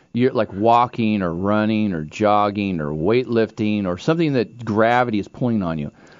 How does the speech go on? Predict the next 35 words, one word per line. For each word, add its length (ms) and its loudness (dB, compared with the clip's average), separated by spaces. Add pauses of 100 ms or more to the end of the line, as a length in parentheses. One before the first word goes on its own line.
(100)
Something 340 2
along 220 0
the 60 0
lines 180 -2
of 160 -6 (100)
swimming 800 -2
or 340 0 (240)
water 360 2
aerobics 420 0
or 60 -4
those 200 0
kinds 200 -2
of 20 -18
things. 160 -6
So 60 -6
they're 120 0
very 200 2
beneficial. 720 0
I 40 -4
mean, 100 0
they 60 2
really 220 0
help 240 -2
you 100 2
a 20 0
lot. 260 0 (220)
But 120 -6
there's 160 0
not 160 0
much 160 -2
gravity 460 -2
pulling 640 -2 (180)
on 180 0
your 120 0
bones, 440 2